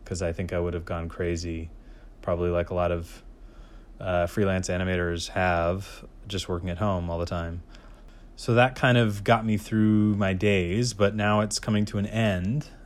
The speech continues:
Uh, I'm basically wrapped on picture, and then I've got the Skillbard boys, the U K duo, Tom and Vincent, are doing the sound and music as we speak. And coming up, they're gonna be recording a, an orchestra in Hungary,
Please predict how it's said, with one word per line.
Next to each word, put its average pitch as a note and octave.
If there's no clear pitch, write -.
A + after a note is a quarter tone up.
Uh, F#2
I'm F2+
basically A2+
wrapped G2
on F#2
picture, F2
and F#2
then F2
I've F2+
got F2
the F2+
Skillbard G#2
boys, F#2+
the G2
U F#2
K F2+
duo, F2
Tom F2
and E2+
Vincent, F2+
are G2
doing F2+
the F2
sound F#2
and F#2
music G2
as G2+
we G2
speak. -
And F2+
coming A2
up, A2+
they're A2
gonna F#2+
be F#2
recording F#2
a, F2
an E2+
orchestra F#2
in F2+
Hungary, F#2